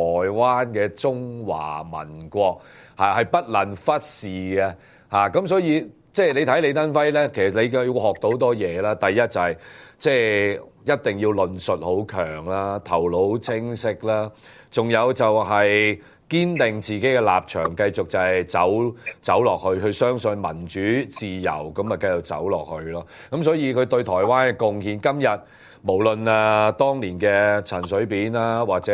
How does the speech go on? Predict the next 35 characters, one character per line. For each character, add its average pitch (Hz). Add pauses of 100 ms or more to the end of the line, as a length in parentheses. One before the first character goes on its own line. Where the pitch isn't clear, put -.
係， 92 (360)
或 98
者 113
係 98
蔡 101
英 113
文， 85
其 101
實， 104 (320)
或 107
者 127
仲 113
有 104 (180)
新 139
一 135
代 135
嘅 98
台 90 (120)
灣 113
人， 87
其 95
實 101
都 123
係 98
follow 113
緊 95
佢 85
嘅 98
路 87
線， 95
咁 98
樣 104
一 107
路 85 (180)
去 82